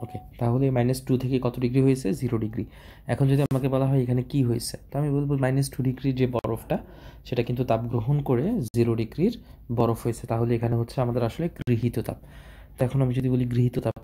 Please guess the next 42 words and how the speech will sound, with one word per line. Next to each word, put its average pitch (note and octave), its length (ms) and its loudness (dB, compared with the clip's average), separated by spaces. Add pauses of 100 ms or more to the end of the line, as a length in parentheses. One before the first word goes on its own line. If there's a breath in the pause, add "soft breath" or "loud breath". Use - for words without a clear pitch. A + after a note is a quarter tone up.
কত, - 140 -6 (520 loud breath)
তাহলে A#2+ 220 0
আমি A#2+ 160 2
বলবো A#2 220 0
গৃহীত A#2+ 240 0
তাপ A#2+ 220 0
Q - 40 -16 (140)
equals A#2 280 0
to - 120 -6
আমরা A2+ 140 0
জানি A#2+ 220 0 (200)
এমএস C3 360 2 (160)
ডেল A2+ 220 -2
theta। A#2 220 -6
তাহলে D3 180 0 (180)
এমএস E3+ 240 6
ডেল E3 100 4
theta F3+ 180 2
কেন? F#3+ 180 2 (480 loud breath)
কারণ C#3+ 240 0
এটার D3+ 260 -4
তাপমাত্রা C3+ 360 0
চেঞ্জ A#2 240 0
হয়েছে, A2 180 -2
মাইনাস G#2+ 380 2
টু - 120 -10
থেকে C#3 300 2
এটা A#2+ 100 4
জিরোতে A2+ 400 2
গেছে। - 200 -6 (520 loud breath)
তো - 80 0
আমি A#2+ 140 4
আবারও B2+ 220 4
বলতেছি C#3 400 -2
যদি C#3 180 -2
তাপমাত্রা C#3 420 -2
চেঞ্জ D3 260 0 (100)
হয় G3 120 2
তাহলে B2 220 0
সূত্র A#2 280 -4
হচ্ছে - 160 -10 (140)
এমএস D3+ 180 2